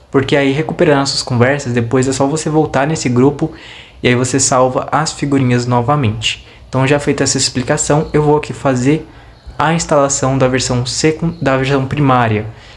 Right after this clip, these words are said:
E também importante dizer, se você vai apenas atualizar, você pode instalar a nova versão nove ponto quarenta e cinco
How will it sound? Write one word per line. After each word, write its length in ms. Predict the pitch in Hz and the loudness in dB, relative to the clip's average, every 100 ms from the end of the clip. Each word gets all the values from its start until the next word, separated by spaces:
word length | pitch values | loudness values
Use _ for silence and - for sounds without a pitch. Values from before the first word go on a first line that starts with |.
| - - | -20 -6
E 320 | 170 214 226 - | 0 0 0 -6
também 380 | - 127 117 113 | 0 4 6 6
importante 720 | 113 120 117 156 156 135 - | 4 0 0 0 2 -2 -2
dizer, 480 | 139 147 165 175 - - | -2 2 0 0 -10 -16
se 200 | - 160 | -6 0
você 260 | 196 202 | 2 2
vai 320 | 135 120 131 120 | 2 2 2 0
apenas 540 | 117 - 151 175 139 | -2 -2 0 2 2
atualizar, 720 | 147 165 143 123 113 135 131 123 | 2 0 0 0 2 2 0 -2
você 220 | 135 - | -6 -6
pode 480 | - 156 165 165 - | -4 -2 0 -4 -10
instalar 520 | 151 - 170 139 139 143 | -10 -2 0 2 2 0
a 100 | 143 | -2
nova 380 | 139 135 151 147 | 0 2 2 2
versão 360 | 139 135 127 127 | 0 0 -2 2
nove 320 | 127 135 127 | 2 2 -2
ponto 240 | - 123 | -6 -4
quarenta 320 | - 127 135 | -2 -2 -2
e 40 | 123 | -4
cinco 400 | - 139 - | -4 -4 -6